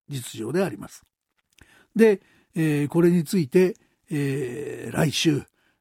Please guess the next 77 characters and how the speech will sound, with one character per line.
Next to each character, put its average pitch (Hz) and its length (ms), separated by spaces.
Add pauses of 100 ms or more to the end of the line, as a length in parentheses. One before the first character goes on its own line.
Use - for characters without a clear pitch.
え 131 680
ー、 - 20
三 151 260
十 147 180
日 139 220
と 139 100
か、 120 220
十 147 120
一 151 120
月 156 160
三 156 220
十 175 100
日 160 200
と 139 120
か 139 120
あ 170 80
た 208 140
り 131 120
に、 117 180 (480)
え 135 440
ー、 - 20
政 131 340
府 - 20
で 143 80
は、 180 240 (280)
え 139 160
ー、 120 40
行 143 160
政 143 220
刷 143 180
新 143 200
会 160 220
議 131 100
を 117 60
開 180 280
い 127 40
て、 - 260 (340)
野 160 100
田 156 140
総 151 200
理 135 100
自 185 240
ら 139 180
出 - 200
席 - 280
し - 100
て、 180 240 (400)
え 120 260
ー、 - 20
こ 147 140
の 143 80
問 143 200
題 151 200
を 185 180 (220)
き - 120
ち 180 140
ん 175 100
と 185 260
仕 - 160
分 143 100
け 151 100
の、 170 300
え 139 180
ー、 - 20
裁 143 240
定 147 200
通 190 160
り 147 80
に 120 160
実 139 200
現 151 200
す 175 100
る 180 80
よ 220 140
う 196 40
に 139 120
と - 180